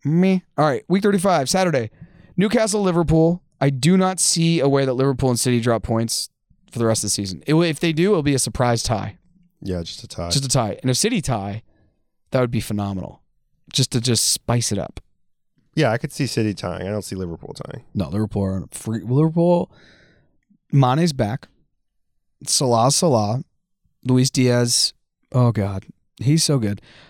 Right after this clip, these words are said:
Speaker 1: I got Liverpool two nothing on this, and I didn't even see if it's at, it's at Saint James. I still got Liverpool two nothing.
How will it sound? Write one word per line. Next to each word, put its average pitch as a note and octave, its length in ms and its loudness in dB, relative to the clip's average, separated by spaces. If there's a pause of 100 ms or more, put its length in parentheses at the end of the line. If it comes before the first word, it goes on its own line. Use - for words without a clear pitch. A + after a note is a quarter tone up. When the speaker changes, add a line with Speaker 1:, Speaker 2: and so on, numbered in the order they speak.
(180)
Speaker 1:
I D#3+ 120 0
got F#3+ 120 2
Liverpool D#3 320 0
two D#3+ 200 2
nothing B2+ 280 2
on G#2+ 140 0
this, G#2+ 260 -2
and A#2+ 80 2
I C3 100 4
didn't C#3 160 4
even B2 140 2
see - 160 2
if A2 80 2
it's G#2 120 -4
at, A2+ 160 0
it's B2 160 0
at E3+ 140 2
Saint B2+ 220 0
James. A#2+ 240 2
I A2+ 100 2
still B2 180 0
got A#2 100 0
Liverpool G#2+ 300 -2
two - 120 -4
nothing. G#2 340 -4